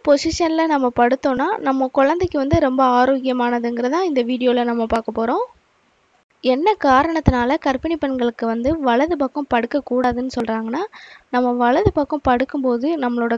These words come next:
கர்ப்பப்பை வந்து ரொம்ப அழுத்தப்படும். அப்படி அழுத்தப்படுறதுனால நம்ம குழந்தைக்கு தேவையான nutritions வந்து ப்ராப்பரா போகாது, இல்ல போகும்,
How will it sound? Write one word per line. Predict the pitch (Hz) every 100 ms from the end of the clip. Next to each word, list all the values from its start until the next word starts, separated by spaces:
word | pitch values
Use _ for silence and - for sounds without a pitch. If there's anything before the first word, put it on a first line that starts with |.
| 233
கர்ப்பப்பை | 233 320 - 285 233
வந்து | 233 269 254
ரொம்ப | 226 254 233
அழுத்தப்படும். | 226 233 240 226 214 359 523 - - - -
அப்படி | 240 269 269 233
அழுத்தப்படுறதுனால | 254 339 - 320 254 233 220 226 226 233 269 440 269
நம்ம | 262 254 254
குழந்தைக்கு | 254 359 381 320 269
தேவையான | 254 254 254 247 247
nutritions | 262 349 349 - 285 - 240
வந்து | 240 277 415 - - - _ -
ப்ராப்பரா | 262 277 - 302 311 -
போகாது, | 240 233 226 220 330 427 247
இல்ல | 277 349 392 - - _ _ _ -
போகும், | 277 339 330 427